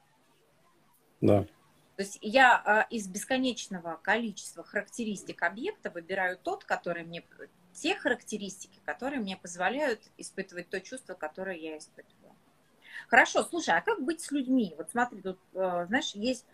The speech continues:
Speaker 2: а, тут очень, эм, на мой взгляд, такой четкий акцент в этом вопросе сделан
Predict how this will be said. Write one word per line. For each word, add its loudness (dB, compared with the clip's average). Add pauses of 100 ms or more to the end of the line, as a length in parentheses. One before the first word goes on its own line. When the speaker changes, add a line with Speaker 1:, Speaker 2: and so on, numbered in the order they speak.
(280)
Speaker 2:
а, -2
тут -8
очень, 0
эм, 2
на 2
мой 0
взгляд, 0
такой 0
четкий 0
акцент -6
в 0
этом -4
вопросе 0
сделан -4